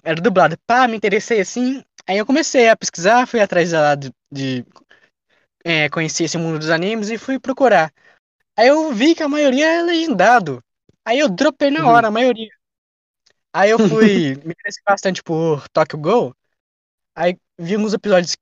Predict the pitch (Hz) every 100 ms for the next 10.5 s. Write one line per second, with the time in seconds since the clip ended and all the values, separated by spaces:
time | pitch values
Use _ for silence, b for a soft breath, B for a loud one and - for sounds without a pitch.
0 | - 156 135 - - 160 135 170 220 143
1 | 113 - _ _ _ _ _ _ _ _
2 | _ - 208 170 240 247 240 202 _ _
3 | _ - 202 226 240 - - 220 277 -
4 | 233 226 262 233 196 - - - 196 208
5 | 190 127 117 110 _ _ _ _ _ -
6 | 202 202 233 180 214 - _ - 196 226
7 | 262 262 - 254 214 226 220 240 - 277
8 | 247 160 143 160 247 262 277 233 151 113
9 | 113 _ _ _ _ - 156 180 190 233
10 | 233 208 135 - 123